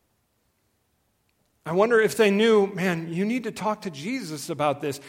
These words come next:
And yet, in the waiting, on the way, however we get you to Jesus,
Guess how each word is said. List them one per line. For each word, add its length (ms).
And 180
yet, 360
in 220
the 80
waiting, 580
on 320
the 80
way, 480
however 500
we 160
get 300
you 180
to 160
Jesus, 560